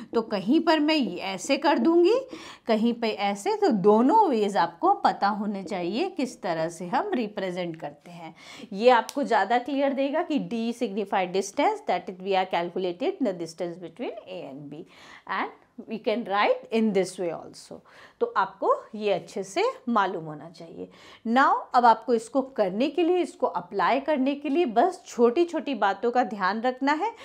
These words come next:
जो in between मैं आपको videos में बताती रहूँगी। plus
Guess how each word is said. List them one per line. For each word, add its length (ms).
जो 240
in 220
between 380
मैं 100
आपको 320
videos 440
में 160
बताती 500
रहूँगी। 420
plus 520